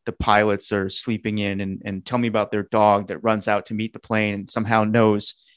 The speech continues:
when his flight team has landed, like, these little pictures, these little vignettes. And so he found t-, stories everywhere. And a lot of journalists actually were really kind of critical of him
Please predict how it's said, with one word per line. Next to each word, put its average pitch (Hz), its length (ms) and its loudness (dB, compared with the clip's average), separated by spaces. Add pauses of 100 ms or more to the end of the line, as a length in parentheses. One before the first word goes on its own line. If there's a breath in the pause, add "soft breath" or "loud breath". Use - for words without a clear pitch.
(280)
when 104 340 2
his 117 300 0
flight 113 340 2
team 107 420 -2 (120)
has 107 200 -8
landed, 107 460 -2
like, 117 240 0 (380 soft breath)
these 139 180 -2
little 151 340 6
pictures, 123 640 -2
these 107 140 -8
little 113 220 0
vignettes. 98 600 -6 (380)
And 120 80 -2
so 139 100 0
he 175 140 4
found 120 300 4
t-, - 80 -12
stories 147 520 4 (140)
everywhere. 156 540 -4 (180)
And 131 440 6
a 123 80 4
lot 135 220 2
of - 60 -4
journalists 113 580 -2
actually 107 260 -4
were 101 120 -6
really 101 300 -4 (680)
kind - 160 -4
of - 60 -10
critical 151 400 6
of 104 100 0
him 101 280 -2